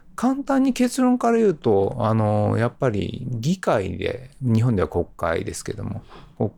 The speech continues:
会で、えー、議決した法律っていうのがあった方がいいのかなというふうに私は考えていますが、他方でやっぱりその国の実情というものがあります。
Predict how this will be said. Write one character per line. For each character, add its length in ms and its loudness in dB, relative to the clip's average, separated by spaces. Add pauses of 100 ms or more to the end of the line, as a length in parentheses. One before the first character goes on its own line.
会 260 -2
で、 540 0
え 20 0
ー、 60 -2
議 140 -4
決 300 -4
し 140 -6
た 140 -4
法 200 -2
律 200 -4
っ 40 -20
て 80 -2
い 40 2
う 20 2
の 120 0
が 440 -4 (160)
あ 80 0
っ 140 -6
た 120 -2
方 180 -2
が 140 0
い 60 2
い 40 2
の 100 2
か 120 -2
な 140 2
と 240 -4
い 40 2
う 40 2
ふ 80 -2
う 20 2
に 100 2
私 340 -2
は 100 -2
考 280 -2
え 60 -2
て 140 -6
い 60 -2
ま 140 -2
す 240 -6
が、 380 -2 (440)
他 140 0
方 280 2
で 100 2
や 120 2
っ 80 -6
ぱ 100 0
り 60 2
そ 140 -4
の 140 2
国 360 2
の 180 4
実 320 0
情 200 2
と 100 -2
い 40 4
う 40 4
も 120 4
の 120 2
が 120 0
あ 60 -4
り 120 -6
ま 140 -6
す。 180 -12